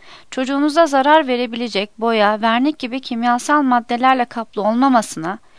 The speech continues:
işitme fonksiyonlarını bozacak yükseklikte ses çıkarmamasına dikkat edin.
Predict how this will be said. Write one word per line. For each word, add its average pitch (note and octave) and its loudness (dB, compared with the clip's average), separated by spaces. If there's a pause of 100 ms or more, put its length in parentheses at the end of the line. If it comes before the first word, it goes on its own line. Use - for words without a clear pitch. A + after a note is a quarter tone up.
(340)
işitme C#4 -4
fonksiyonlarını A#3+ -2
bozacak A3+ -4
yükseklikte G#3+ -10
ses - -6
çıkarmamasına C4+ -2
dikkat G#3 -8
edin. B2 -10